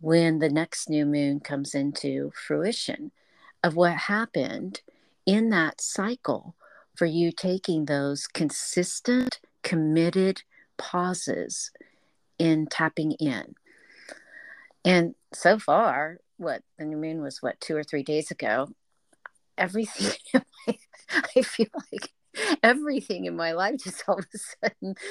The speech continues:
became so much more clear and, like, so, um, beautifully aligned with taking the action. So to your point is exactly right. It's like, "Oh,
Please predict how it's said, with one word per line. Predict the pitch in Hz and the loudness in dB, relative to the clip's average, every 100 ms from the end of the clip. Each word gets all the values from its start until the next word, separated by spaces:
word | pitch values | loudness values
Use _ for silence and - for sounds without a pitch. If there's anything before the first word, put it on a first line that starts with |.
| 320 - | -10 -8
became | - - 190 | -6 -4 -4
so | 202 190 180 | -2 -2 -2
much | 190 | -4
more | 190 160 | -6 -6
clear | - - 165 160 | -8 -2 0 2
and, | 151 | 0
like, | 156 135 _ _ _ - | -2 -6 _ _ _ -20
so, | - 165 151 165 165 - - | -6 -2 0 -2 -4 -8 -6
um, | 143 - - - - _ _ - 160 | -4 -4 -10 -20 -20 _ _ -10 -8
beautifully | 147 175 214 208 - 143 135 | 2 6 6 4 0 0 0
aligned | 151 139 135 170 202 139 - - - - - - - - | -2 -2 0 0 0 -2 -4 -8 -8 -10 -20 -20 -20 -6
with | 170 165 147 151 - _ _ _ | 4 6 6 2 -6 _ _ _
taking | - 170 156 - 180 | -8 -6 -4 -4 -2
the | 196 190 226 | -2 -2 -2
action. | 262 - - - - - - _ _ _ _ _ - _ _ - | -2 -4 -10 -8 -8 -10 -20 _ _ _ _ _ -20 _ _ -4
So | - 202 | 4 4
to | 170 - 208 | 4 -2 0
your | 170 240 269 | 4 4 4
point | - 269 269 175 135 - | 0 0 2 2 -2 -2
is | 190 180 | -2 -2
exactly | 175 156 175 180 - 202 | -6 -8 -4 -4 -4 -4
right. | 240 190 | -2 -2
It's | - | -2
like, | 170 143 _ - | -4 -4 _ 0
"Oh, | 277 240 - | 2 2 0